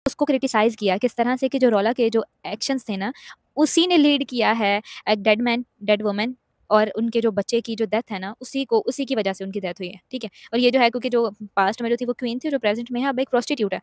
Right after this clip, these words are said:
उसके बाद ये जो ने-, अब नेक्स्ट अगर हम लोग बात करें, तो ये जो प्ले है, ये हम लोगों को रिमाइंडर देता है योरूबा कम्युनिटीज़ की, ठीक है, अ, that achieving independence does not mean forgetting the past, ठीक है। योरूबा ट-, कम्युनिटी ऐसी कम्युनिटी, लाइक, उनको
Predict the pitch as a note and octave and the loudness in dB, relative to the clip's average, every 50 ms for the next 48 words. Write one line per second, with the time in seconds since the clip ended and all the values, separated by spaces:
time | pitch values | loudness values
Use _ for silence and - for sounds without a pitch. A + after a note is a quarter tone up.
0 | _ - - - - - - _ _ - - - F4 C#4+ B3+ A3 A3+ B3 A#3+ A#3+ | _ -18 -20 -20 -20 -20 -20 _ _ 0 2 2 2 4 4 4 4 4 4 4
1 | A#3+ A#3 A3 A3 - A3+ G#3 G#3+ A3 A#3 - - A#3 A#3 A3+ G#3+ G#3+ G#3+ F#3+ F#3 | 2 2 0 -2 -4 -4 -4 -2 -2 -2 -2 -4 -2 -2 -2 0 0 0 -2 -2
2 | F#3+ - C#4+ B3+ G#3+ G3+ A3 B3 A#3+ A3 A#3+ - B3 B3 B3 A#3+ A#3 A#3 A3+ A3+ | -2 -2 -2 -2 0 0 2 2 4 4 4 2 2 2 0 0 0 -2 0 -2
3 | A#3+ A#3+ - B3+ A#3+ A3+ G3+ G3 G3 G#3 A3+ G#3+ - G#3 G3 - G#3+ G#3+ A3 A3 | -2 -2 -2 -2 -2 -2 -2 -4 -4 -4 -6 -4 -4 -6 -6 -4 -6 -2 0 2
4 | A3 A#3 A3 G#3 G#3 G#3+ A#3 - A#3 A3 G#3 G3 F#3+ F#3+ G3 G3 F#3+ - - - | 2 4 4 4 4 2 0 -2 -4 -6 -6 -6 -8 -8 -10 -10 -10 -10 -14 -16
5 | E3 - - - - - _ - B3 A3+ C#4 C#4 D4 - - - - - - A3+ | -18 -18 -20 -20 -20 -12 _ -6 -2 0 0 -2 -2 -6 -12 -16 -8 0 2 4
6 | A3+ A3+ A3 D3+ G3+ G#3+ A#3+ A#3 B3 C4+ C#4 - - - _ - A#3+ - _ - | 4 4 2 2 0 2 4 4 4 4 2 -4 -12 -14 _ -10 -10 -8 _ -4
7 | C4 B3+ B3+ B3+ C#4 C#4+ - B3 B3 A#3+ B3 - - A3 G#3+ A3+ A#3+ A3+ G#3+ A3 | -4 -2 -2 -2 -4 -4 -4 -4 -4 -4 -4 -6 -6 -6 -6 -6 -6 -6 -6 -6
8 | A3 A#3 A#3 A#3 A3 A3 G#3+ A3 G#3+ G#3 - G#3 G3+ G3 G3 - G#3+ G#3+ G3+ F#3 | -4 -4 -6 -6 -6 -6 -8 -8 -8 -6 -8 -6 -6 -6 -6 -6 -8 -10 -10 -10
9 | - F#3 F3+ F3+ F3+ - - - _ _ - C4+ - A#3 G3 G#3+ A3 A3 G#3+ G#3+ | -10 -10 -10 -10 -14 -16 -20 -20 _ _ -10 -8 -6 -4 -2 0 0 2 4 4
10 | A#3+ C4 - B3 A#3+ A#3+ A3+ A3+ A3+ A3+ A#3+ A3+ A3+ A#3+ A#3 A#3 A#3 A3+ A3+ A#3 | 2 2 2 -2 -2 -4 -4 -4 -4 -4 -4 -4 -4 -6 -6 -6 -6 -6 -6 -6
11 | B3 A#3 A3 A3 - _ _ _ _ - C4+ C4+ D4+ D4+ D#4+ | -6 -4 -4 -6 -6 _ _ _ _ -4 -2 2 4 4 4